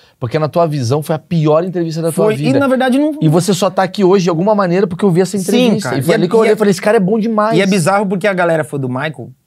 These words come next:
Speaker 2: descia além em mim, cara. Eu fui cancelado, deu, deu, deu desativar o Orkut, assim.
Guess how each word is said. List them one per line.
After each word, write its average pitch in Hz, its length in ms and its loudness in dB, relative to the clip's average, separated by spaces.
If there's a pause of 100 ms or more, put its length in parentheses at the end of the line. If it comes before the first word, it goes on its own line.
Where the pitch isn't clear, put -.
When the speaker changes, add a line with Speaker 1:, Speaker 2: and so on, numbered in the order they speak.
(100)
Speaker 2:
descia 139 600 -6
além 131 340 -6
em - 20 -10
mim, 110 160 -16
cara. 104 320 -20
Eu 110 120 -18
fui 143 120 -10
cancelado, 151 680 -4
deu, 147 200 -4
deu, 147 160 -2
deu 143 280 -2
desativar 143 500 -4
o 185 100 -4
Orkut, 151 460 -8
assim. 110 260 -16